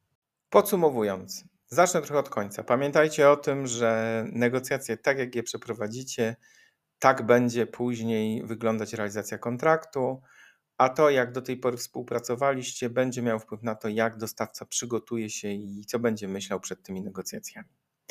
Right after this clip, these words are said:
To, co ważne, mm, w tym procesie negocjacyjnym, to po pierwsze przygotowanie, takie dobre, z analizą rynku, z dodatkowymi dostawcami i tak dalej, wysłanie agendy, bycie uważnym na techniki, zwalczanie tych technik. To taka najlepsza metoda, to nazywanie ich wprost,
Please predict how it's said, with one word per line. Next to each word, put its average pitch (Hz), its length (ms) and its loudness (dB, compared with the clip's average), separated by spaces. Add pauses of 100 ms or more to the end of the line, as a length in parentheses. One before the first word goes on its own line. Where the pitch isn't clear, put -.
(760)
To, 208 120 8
co 208 160 10
ważne, 170 680 6
mm, 135 240 -6
w 135 60 -20
tym 147 140 -4
procesie 143 420 -2
negocjacyjnym, 131 840 -4
to 127 100 -6
po 127 100 -2
pierwsze 127 340 -4
przygotowanie, 127 800 0
takie 113 300 -12
dobre, 127 300 -2
z 110 80 -10
analizą 101 420 -8
rynku, 135 380 -4
z 117 160 -16
dodatkowymi 101 520 -12
dostawcami 131 640 -4
i - 40 -14
tak 113 180 -20
dalej, 113 400 0 (460)
wysłanie 156 500 4
agendy, 120 640 0 (580)
bycie 151 500 2
uważnym 143 640 6
na 135 100 2
techniki, 135 800 -4
zwalczanie 120 520 0
tych 117 200 -10
technik. 117 440 -2
To - 120 -20
taka - 280 -8
najlepsza 107 360 -4
metoda, 101 340 -6
to - 180 -12
nazywanie 104 540 -4
ich 92 80 -16
wprost, - 460 -6